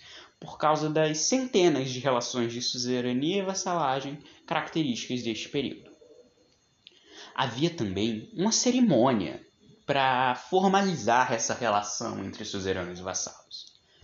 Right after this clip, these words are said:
O nome dessa cerimônia era homenagem, onde os laços de suzerania e vassalagem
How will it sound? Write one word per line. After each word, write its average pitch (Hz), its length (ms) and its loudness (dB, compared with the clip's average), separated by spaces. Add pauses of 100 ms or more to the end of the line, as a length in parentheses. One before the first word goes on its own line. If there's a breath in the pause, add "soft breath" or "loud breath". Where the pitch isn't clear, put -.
(140)
O - 40 -8
nome 120 180 2
dessa 120 260 -2
cerimônia 98 680 -4
era 160 160 -2
homenagem, 123 580 0 (1000 soft breath)
onde 127 520 0 (840)
os 147 220 0
laços 127 680 0
de 113 160 -6
suzerania 127 640 0
e - 40 -6
vassalagem 113 760 -4